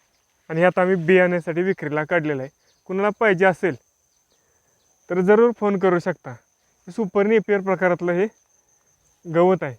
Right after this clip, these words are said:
आपण ज्याला सामान्यपणे शेतकरी हत्ती घात-, हत्ती घास म्हणतो, हत्ती गवत म्हणतो, ते अगदी उकरड्याच्या कडेला उगवलं, त्यामुळं शेणखतसुद्धा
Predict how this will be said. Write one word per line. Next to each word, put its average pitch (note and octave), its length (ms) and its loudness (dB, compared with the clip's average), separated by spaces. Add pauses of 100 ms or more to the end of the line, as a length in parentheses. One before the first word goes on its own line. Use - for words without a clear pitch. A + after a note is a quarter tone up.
आपण D3+ 220 -8
ज्याला E3+ 320 4
सामान्यपणे E3 580 -2
शेतकरी D#3+ 520 -8
हत्ती D#3+ 300 -8
घात-, D3+ 240 -4 (260)
हत्ती E3 220 -4
घास E3 160 -2
म्हणतो, D#3+ 240 -6
हत्ती D3+ 240 -4
गवत D#3+ 260 0
म्हणतो, C#3 400 -10 (1040)
ते C#3 140 -2 (260)
अगदी F#3 240 2
उकरड्याच्या G#3 480 0
कडेला F#3 240 -2
उगवलं, F3+ 320 0
त्यामुळं F3+ 300 -4 (840)
शेणखतसुद्धा E3 580 -4